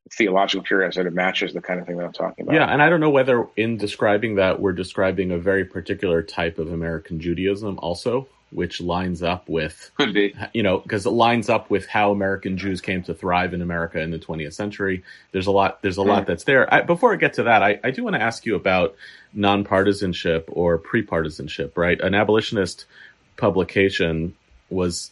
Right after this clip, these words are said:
Speaker 2: may have been nonpartisan in that sense, but it was, but it clearly had to take partisan stances.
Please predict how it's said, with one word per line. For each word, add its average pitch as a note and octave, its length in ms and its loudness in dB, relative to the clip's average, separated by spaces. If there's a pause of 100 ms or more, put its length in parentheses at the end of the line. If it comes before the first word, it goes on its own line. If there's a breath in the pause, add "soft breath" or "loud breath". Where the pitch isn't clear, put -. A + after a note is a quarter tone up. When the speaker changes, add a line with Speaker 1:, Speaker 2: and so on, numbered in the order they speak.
(120)
Speaker 2:
may G#2 180 4
have C#3 140 6
been F#2 200 0
nonpartisan F#2 880 -2
in A#2+ 140 -4
that A#2+ 180 -4
sense, A#2 300 -6
but F2 160 -2
it D#2 80 -2
was, E2+ 260 -4 (460)
but F2 140 -4
it F2 140 -6
clearly A2+ 300 2
had F#2+ 160 0
to F2+ 60 -14
take - 380 -6
partisan E2+ 440 -4
stances. - 720 -8